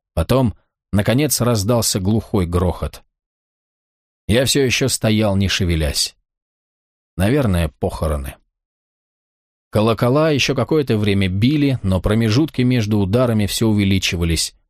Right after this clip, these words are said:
Смотрел на деревню, горы и Будалсванет, когда солнце целиком вышло из-за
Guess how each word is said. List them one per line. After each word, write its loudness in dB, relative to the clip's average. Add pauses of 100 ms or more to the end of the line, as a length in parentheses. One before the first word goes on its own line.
(500)
Смотрел 0
на 2
деревню, 0 (320)
горы 2
и -2
Будалсванет, 0 (240)
когда 0
солнце 0
целиком 0
вышло 0
из-за 0